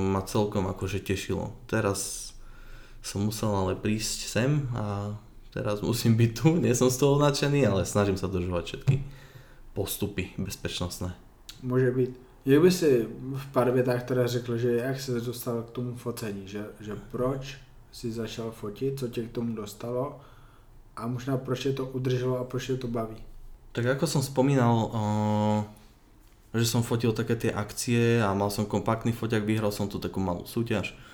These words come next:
Speaker 1: Potom mi vlastne otec kúpil na vysokú školu ten poloprofesionálny fotoaparát. A ja som si len tak akože fotil s-, svoje veci, nemal som nič, nemal,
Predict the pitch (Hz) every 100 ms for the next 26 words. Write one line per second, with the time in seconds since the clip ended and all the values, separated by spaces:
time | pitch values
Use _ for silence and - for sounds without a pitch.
0 | - 113 - 107 101 98 92 92 - -
1 | - - - - - 98 - 92 92 -
2 | 113 104 - 104 - 90 - - 98 95
3 | 95 - 101 - - 95 95 - - -
4 | - 92 131 151 151 160 151 151 147 147
5 | 143 139 135 135 135 131 - - - -
6 | - - - - - 165 139 - 185 175
7 | 165 160 - - 269 254 240 175 170 131
8 | 117 113 110 110 87 101 - - - -
9 | - 107 110 117 117 107 104 143 120 110
10 | 98 98 - 92 117 117 - - - -
11 | - - - 254 170